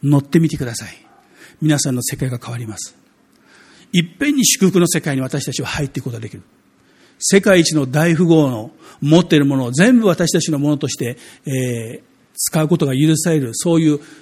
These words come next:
祝福の世界が私の前に開かれるんですよね。神様の言葉は最初に戻ります。私たちを束縛するために書かれているのではなく、私たちの幸せのために、私たちを守るために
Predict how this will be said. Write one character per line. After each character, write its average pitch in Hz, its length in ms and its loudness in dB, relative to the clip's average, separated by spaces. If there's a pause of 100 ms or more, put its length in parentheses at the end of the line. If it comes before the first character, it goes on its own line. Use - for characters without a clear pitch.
(100)
祝 - 320 0
福 214 140 2
の 202 80 2
世 185 140 -2
界 147 160 -4
が 120 60 -6
私 143 280 -4
の 147 100 0
前 127 120 -2
に 117 120 -10
開 - 300 -6
か 151 100 -6
れ 139 100 -4
る 123 100 -10
ん 107 40 -14
で 98 80 -16
す - 100 -16
よ 139 60 -16
ね。 160 200 -12 (920)
神 170 240 0
様 143 200 -4
の 135 100 -4
言 147 220 -4
葉 143 120 0
は 127 260 -4 (120)
最 - 300 -8
初 170 120 -6
に 175 80 0
戻 160 180 -2
り 151 100 0
ま 143 120 -4
す。 - 180 -14 (460)
私 147 320 -4
た 151 80 -2
ち - 140 -6
を 131 80 -4
束 143 320 -4
縛 170 260 -2
す - 80 -6
る 170 120 -2
た 180 100 -6
め 185 100 -4
に 180 80 -4
書 - 120 -10
か 156 100 -6
れ 156 80 0
て 143 80 -6
い 151 40 -2
る 139 60 -6
の 131 60 -8
で 127 60 -8
は 123 60 -10
な 117 40 -14
く、 110 200 -14 (380)
私 156 300 -2
た 156 80 -2
ち 151 120 -6
の 135 120 -4
幸 190 380 0
せ 202 100 -6
の 190 100 -4
た 170 140 -8
め 147 100 -6
に、 104 160 -14 (360)
私 165 320 0
た 185 100 2
ち - 100 -2
を 131 120 0
守 190 400 6
る - 20 -6
た 196 140 0
め 160 100 2
に 160 300 0